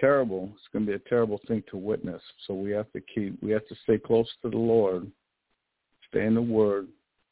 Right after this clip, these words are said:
and keep our peace. That's most important right now, to keep our peace, because we're gonna be witness to things we never dreamed of.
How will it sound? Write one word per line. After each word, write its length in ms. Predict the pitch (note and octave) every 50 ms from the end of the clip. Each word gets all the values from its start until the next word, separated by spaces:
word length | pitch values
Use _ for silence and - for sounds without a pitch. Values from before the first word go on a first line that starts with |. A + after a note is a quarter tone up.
| _ _ _ _ _ _ _ _ _ _ _ _ _ _ _ _ _ _
and 200 | - F#2+ F#2 - - -
keep 220 | C3+ B2+ A#2+ -
our 220 | G#2+ A2 A2+ A2+ A2
peace. 360 | - - G2+ F2 D2+ D2 - - - - - - - - _ _ _ _ _ _ _ _ _ _ _ _ _ _ _ _ _ _ _ _ _ _ _ -
That's 180 | - G2+ G2 - -
most 280 | G#2 G#2+ G#2 - - -
important 420 | F2+ - - G#2 G2 E2+ - -
right 160 | G2 G2 F#2
now, 160 | F#2+ G2 F#2 E2+
to 80 | E2
keep 320 | - - - G#2+ F#2 - -
our 160 | F#2+ F#2+ F#2
peace, 360 | - - - - E2 D2+ C2+ - - _ -
because 340 | F2+ - - G#2 G2 F2+ F2 -
we're 140 | G#2 A#2
gonna 140 | C3+ C#3 C3
be 80 | A#2+ A2+
witness 460 | G#2 G#2 A#2 A#2 G2+ G2+ G2+ F#2+ - - _
to 60 | - - _
things 240 | - A2 G#2+ G2+ G2 - - _ _ _ _ _ _ _ _ _ _ _ _ _ _ -
we 80 | G#2+ A2
never 200 | A2+ A2+ G2+ F2+
dreamed 500 | D#2 E2+ G2 A2 A#2 A#2 G#2+ G2 F2+ D#2
of. 180 | C#2+ B1+ B1